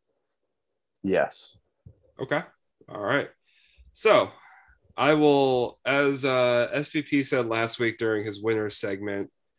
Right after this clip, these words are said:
Speaker 2: uh, when he picked Kent State to cover against Maryland, he said that he's taking the pick because it seemed like the right pick to make, but he'd be more than happy to be wrong. And I'm gonna echo that statement. I will be more than happy to be wrong about this pick. So
Speaker 1: Get, let's get the weekend off on a good start. <laughs>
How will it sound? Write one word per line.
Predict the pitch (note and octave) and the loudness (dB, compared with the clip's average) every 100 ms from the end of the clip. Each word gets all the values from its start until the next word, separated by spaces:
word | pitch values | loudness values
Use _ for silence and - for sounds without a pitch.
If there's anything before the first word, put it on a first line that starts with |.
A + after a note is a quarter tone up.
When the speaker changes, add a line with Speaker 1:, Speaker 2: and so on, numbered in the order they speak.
| _ _ _ _ | _ _ _ _
Speaker 2:
uh, | F#2+ G2+ G2+ G2+ | -4 0 2 0
when | G2 F#2 A2 G#2+ | -2 -2 -2 0
he | B2+ B2+ | -2 0
picked | C3 C3 - | 0 -2 -2
Kent | A#2+ A2+ | -2 -2
State | A#2 A2 | -2 -2
to | G#2+ | -4
cover | - A2+ A2 | -2 -2 -2
against | G#2+ G#2 - | -4 -6 -6
Maryland, | G#2+ G2+ F#2+ F#2 G2+ | -6 -4 -4 -6 -10
he | G2+ | -6
said | A2+ G#2+ G#2 | -4 -4 -2
that | G#2 G2+ G2 _ _ _ _ - | 0 0 -4 _ _ _ _ -14
he's | G2+ | -2
taking | E3 F3 | 0 2
the | F#3 | 0
pick | - G3 G3 C#3 | 2 2 2 -8
because | B2 A#2 | -4 -4
it | G#2 | -4
seemed | - C#3 | -2 0
like | C3+ C3 | 0 0
the | B2+ | 0
right | B2+ | 2
pick | C3 B2 | 0 -4
to | A#2 | -2
make, | B2+ B2 | -2 -2
but | G2+ | -6
he'd | A2+ G2+ | -6 -6
be | |
more | G2 G#2+ A#2+ | -4 -2 0
than | A#2 | 0
happy | B2 A#2 | 0 -2
to | A2 | -4
be | A2 | -6
wrong. | G2+ G#2 B2 D3 D#3 _ _ _ | -2 0 0 -2 -8 _ _ _
And | - G#2 | -10 -4
I'm | A#2+ | 0
gonna | B2+ A2+ | 0 0
echo | B2+ D3 C3 | 0 0 0
that | C3 | 0
statement. | - C#3 B2+ C#3 - | 0 0 0 -2 -2
I | A#2+ | -2
will | A2+ G2+ | 0 -2
be | F#2+ | -6
more | F#2+ A2 D3+ | -2 2 4
than | D#3 | 4
happy | D#3 D3+ C#3+ | 2 0 0
to | |
be | C3+ B2+ | -4 0
wrong | C3 B2+ A#2+ | 2 2 2
about | A2 G#2+ G#2 | -2 -4 -4
this | G#2 - | -8 -6
pick. | A2 D#2 - - _ _ _ _ _ | -6 -6 -10 -20 _ _ _ _ _
So | - - G#2 G2+ | -10 -4 0 4
Speaker 1:
Get, | A#2+ G2 G2 | 4 2 0
let's | B2 - | 0 4
get | D#3 C#3 | 2 6
the | G#2 | 4
weekend | A#2 A#2 G2 | 4 2 2
off | F#2 F2+ | 2 2
on | F#2 | -2
a | F2 | -6
good | F2 E2 | -8 -8
start. | - D#2+ - | -2 -2 -2
<laughs> | - | -6